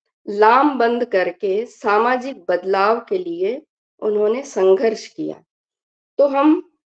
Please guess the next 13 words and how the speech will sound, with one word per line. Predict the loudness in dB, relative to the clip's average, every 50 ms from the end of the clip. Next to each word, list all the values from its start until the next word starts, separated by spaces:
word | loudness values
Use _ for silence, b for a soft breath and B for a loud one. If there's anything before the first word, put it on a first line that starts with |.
| _ _ _ _ -6
माता | -2 0 2 2 2 2 0 0
सावित्रीबाई | 0 2 2 2 2 2 0 -4 -8 -8 -2 0 2 2 2 2
फूले | 0 -6 _ _ -8 -2 0 2 2 2 0 -2 -4 _ _ _ _ _ _ _ _ _ _
के | 0 4 6 6 6 6 2 -2 -6 _ _ _ _ _ _ _ _
जो | -12 2 4 6 8 8 8 8 6 4 0 -8 _ _ _ _ _ _ _ _ _ _ _ _ _ _ _ _ _ _ _ _ _ _
प्रथम | 4 4 4 4 4 0 -2 -2 -2 -4 -6 -6
अध्यापिका | -8 -8 -8 -4 0 0 0 0 0 -4 -8 -6 -6 -8 -8 -8 -10 -16 _ _ _ _ _ _ _ -4
और | -2 -2 -2 -2 -4 -8 -14 _
जो | -8 0 2 4 4 4
उन्होंने | 4 4 4 4 4 4 2 2 0 -6
अठारह | -10 -12 -6 -2 -2 0 0 0 0 -2
स्कूल | -4 -6 -12 -14 _ -8 -6 -6 -6 -8
खोले, | -10 _ -4 -4 -4 -4 -6 -8 -10